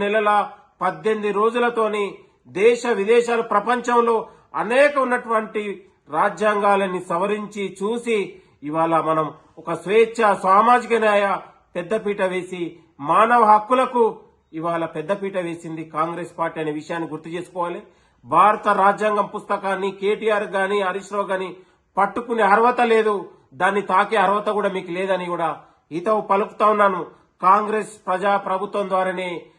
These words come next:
మానవ హక్కులకు, ప్రజా పోరాటాలకు, ప్రజల హక్కులకు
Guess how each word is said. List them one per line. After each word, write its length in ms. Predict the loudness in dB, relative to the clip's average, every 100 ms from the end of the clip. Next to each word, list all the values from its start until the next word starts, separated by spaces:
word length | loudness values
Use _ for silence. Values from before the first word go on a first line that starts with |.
| _ -4
మానవ 400 | 2 4 6 6
హక్కులకు, 480 | 4 2 -2 -2 -6 -8 -12 _ -10
ప్రజా 300 | -6 0 4 2
పోరాటాలకు, 800 | 2 0 0 2 2 2 -2 -8 -8 -12 _ -4
ప్రజల 340 | -2 0 2
హక్కులకు 580 | 4 2 0 0 2 0